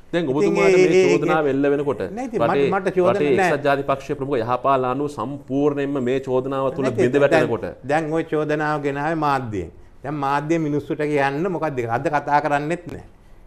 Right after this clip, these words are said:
Speaker 2: ඇයි ඔයගොල්ලෝ මේ මාධ්‍ය මේ චෝදනාව මට ගෙනාවේ? මට මඩ ගහන්නද ගෙනාවේ? මේ ආණ්ඩුව නැති කරන්නද ගෙනාවේ? ඉතින් ඒක මට කියන්න
Speaker 1: ඇයි
Speaker 2: ඕනේ.
Speaker 1: ඒ චෝදනාව ඔබතුමාලා පිළිතුරු නොදුන්නේ?
Speaker 2: මං කිව්වා මගේ වැඩේ මෙච්චරයි. මං මේකට ගියේ නෑ කොමිෂන් වලින් මාව එය කරා. ඔයගොල්ලෝ ඒවා දැම්මේ නෑ.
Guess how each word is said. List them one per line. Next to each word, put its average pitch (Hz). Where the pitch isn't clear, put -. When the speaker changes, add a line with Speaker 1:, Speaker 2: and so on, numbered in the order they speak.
Speaker 2:
ඇයි 226
ඔයගොල්ලෝ 226
මේ 226
මාධ්‍ය 208
මේ 214
චෝදනාව 226
මට 220
ගෙනාවේ? 226
මට 180
මඩ 175
ගහන්නද 226
ගෙනාවේ? 226
මේ 175
ආණ්ඩුව 202
නැති 226
කරන්නද 233
ගෙනාවේ? 226
ඉතින් -
ඒක 208
මට 185
කියන්න 156
Speaker 1:
ඇයි 170
Speaker 2:
ඕනේ. 208
Speaker 1:
ඒ -
චෝදනාව 185
ඔබතුමාලා 175
පිළිතුරු 185
නොදුන්නේ? 123
Speaker 2:
මං 277
කිව්වා 302
මගේ 214
වැඩේ 247
මෙච්චරයි. 185
මං 110
මේකට 214
ගියේ 180
නෑ 165
කොමිෂන් 190
වලින් 226
මාව 214
එය 208
කරා. 143
ඔයගොල්ලෝ 170
ඒවා 156
දැම්මේ 147
නෑ. 208